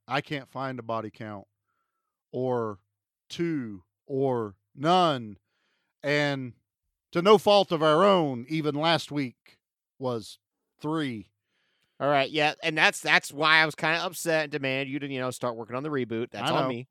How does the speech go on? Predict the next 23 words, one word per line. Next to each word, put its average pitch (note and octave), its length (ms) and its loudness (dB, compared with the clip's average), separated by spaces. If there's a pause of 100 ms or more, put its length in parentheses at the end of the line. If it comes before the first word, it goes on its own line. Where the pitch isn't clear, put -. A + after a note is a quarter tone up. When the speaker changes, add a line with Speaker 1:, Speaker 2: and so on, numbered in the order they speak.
Speaker 1:
I A2+ 200 -8
know. C#3+ 160 -4
Speaker 2:
you B2 60 -4
know? A#2 240 -4 (520)
Hey, B2 200 0
it's, C3 60 0
Speaker 1:
So C#3+ 280 6
Speaker 2:
it's, G#2 260 -10
it D#3 40 -8
just D#3+ 280 -8
feels A#3 300 2
like A#3 180 0
we've E3+ 240 -14
done B2 320 -6
things E3+ 300 -8
wrong C#3+ 560 0
here A#2+ 260 -8
recently, B2 800 -8 (260)
or B2+ 140 -6
we've B2 200 -8
had, B2+ 320 -4
you C3+ 60 -8
know, B2+ 300 -6